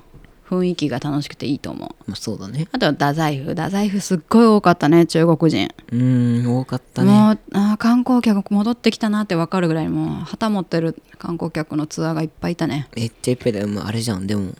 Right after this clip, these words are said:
Speaker 2: さ、
Speaker 1: あー、
Speaker 2: すげえうまかったじゃん、そこの。
Speaker 1: あー、そうだね。忘れてた。そう、太宰府行ったら、まずは、中に入らなくていいけど、スタバ、
Speaker 2: うん。
Speaker 1: 太宰府のスタバをまずチェックした方がいいと思う。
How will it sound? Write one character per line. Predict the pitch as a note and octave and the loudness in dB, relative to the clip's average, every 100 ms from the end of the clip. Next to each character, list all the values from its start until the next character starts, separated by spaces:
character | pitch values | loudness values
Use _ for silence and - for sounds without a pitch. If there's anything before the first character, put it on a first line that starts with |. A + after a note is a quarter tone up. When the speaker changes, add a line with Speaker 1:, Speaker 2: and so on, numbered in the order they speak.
| _ _ | _ _
Speaker 2:
さ、 | - A2 G2+ | -16 -12 -2
Speaker 1:
あ | A2+ A3+ | 2 2
ー、 | |
Speaker 2:
す | A#2+ C3+ | 4 4
げ | |
え | |
う | G#2+ | 4
ま | A2+ | 2
か | G#2+ | -2
っ | |
た | - G#2 | -4 -6
じ | G2 | -6
ゃ | |
ん、 | F#2 | -8
そ | G#2 | -10
こ | G#2 | -8
の。 | G#2 G#2+ - _ _ _ _ _ - | -8 -8 -12 _ _ _ _ _ -4
Speaker 1:
あ | F3+ F3 E3 D#3 | 0 2 2 -2
ー、 | |
そ | - C#4+ C4 | -4 0 2
う | F3 | 2
だ | |
ね。 | D#3 D#3+ | 2 0
忘 | D3+ E3+ E3+ F#3+ | 0 0 -2 -2
れ | F#3+ | -4
て | F#3 | -4
た。 | - - | -6 -4
そ | E3 | -2
う、 | |
太 | C#3+ F3+ | 0 0
宰 | A#3 C#4 B3 | 0 0 0
府 | G3+ F3 D#3+ - - | -2 0 0 -2 -4
行 | E3+ | -8
っ | - | -6
た | - | -4
ら、 | A3+ G#3 | -2 0
ま | G#3 | 0
ず | F3+ | 0
は、 | F3+ G#3 D#3+ C#3 - - - - | 2 4 2 0 -10 -20 -20 -4
中 | C#4 D4 | -2 0
に | A#3 | 0
入 | G#3+ C4+ | 2 2
ら | |
な | C4 | 2
く | - | 0
て | A#3+ | -2
い | B3+ | 0
い | |
け | A#3 | 0
ど、 | A#3+ C4+ G3 C#3 | 2 4 2 0
ス | - | -2
タ | G#3 | 0
バ、 | G3 G#3+ | 2 0
Speaker 2:
う | |
ん。 | C4+ | -2
Speaker 1:
太 | G3+ G3 | -4 -2
宰 | B3+ | 0
府 | F#3+ | 0
の | F3+ | -2
ス | D#3+ - | -6 2
タ | A3 | 4
バ | A3+ G#3+ | 4 4
を | A3+ | 2
ま | G3+ F3+ | 4 4
ず | D3+ | 2
チ | F3+ | -2
ェ | |
ッ | - | -4
ク | |
し | - | -6
た | D#3 | -4
方 | D#3+ | -4
が | E2+ | -4
い | |
い | D#2 | -8
と | G#1+ | -10
思 | |
う。 | - | -16